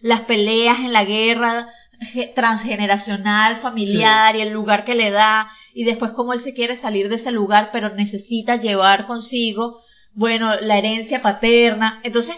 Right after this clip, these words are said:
Speaker 1: de él, que es el personaje moral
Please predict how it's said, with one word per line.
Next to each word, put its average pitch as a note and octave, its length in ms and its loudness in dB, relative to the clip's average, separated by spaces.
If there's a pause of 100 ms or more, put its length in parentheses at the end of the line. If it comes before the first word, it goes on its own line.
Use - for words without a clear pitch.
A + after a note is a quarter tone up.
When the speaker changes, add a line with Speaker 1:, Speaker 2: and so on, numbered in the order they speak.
(340)
Speaker 1:
de C4+ 540 6
él, B3 320 -2
que A#3 280 2
es B3+ 60 -2
el A#3+ 100 -4
personaje C#4+ 480 -4
moral C4 500 0